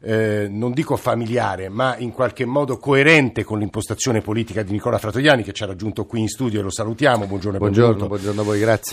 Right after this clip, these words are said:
Speaker 1: Segretario della sinistra, candidato alle europee, anche perché stiamo ragionando di sinistra, destra, sovranismo,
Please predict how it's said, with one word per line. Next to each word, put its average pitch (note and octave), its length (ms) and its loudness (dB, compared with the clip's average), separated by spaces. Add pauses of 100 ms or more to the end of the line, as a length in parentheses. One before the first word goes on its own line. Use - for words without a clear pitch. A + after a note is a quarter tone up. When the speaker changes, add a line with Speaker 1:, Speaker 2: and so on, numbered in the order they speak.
Speaker 1:
Segretario G2 260 -6
della G2 160 -6
sinistra, A2+ 480 0
candidato F2+ 540 -4
alle F#2 360 -2
europee, G#2 540 2
anche G#2+ 220 0
perché G2+ 200 -8
stiamo G#2+ 260 -2
ragionando G#2+ 460 0
di G#2 160 -4
sinistra, G#2 480 -2
destra, F#2+ 500 -2 (220)
sovranismo, G#2 840 0